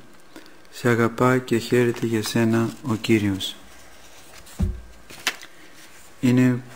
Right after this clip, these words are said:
πολύ έτσι χαριτωμένο ένα συμβάν, ένα θαύμα, θαυμαστό γεγονός, που συνέβη σε έναν Άγιο.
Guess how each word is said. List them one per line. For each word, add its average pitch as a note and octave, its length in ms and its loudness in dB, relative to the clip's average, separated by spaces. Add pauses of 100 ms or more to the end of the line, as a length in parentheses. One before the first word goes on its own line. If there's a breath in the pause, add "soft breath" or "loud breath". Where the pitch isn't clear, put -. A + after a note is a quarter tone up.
πολύ A#2+ 520 2 (640 loud breath)
έτσι A#2 280 -4
χαριτωμένο A#2 800 0 (140)
ένα A2+ 240 0 (160)
συμβάν, B2 520 -2
ένα A#2 180 -2
θαύμα, A2+ 520 -2 (480 loud breath)
θαυμαστό A2+ 460 0
γεγονός, A2 640 -4 (680 loud breath)
που B2+ 100 -4
συνέβη A#2+ 400 2
σε B2 140 -2
έναν A#2 240 2
Άγιο. A#2+ 520 0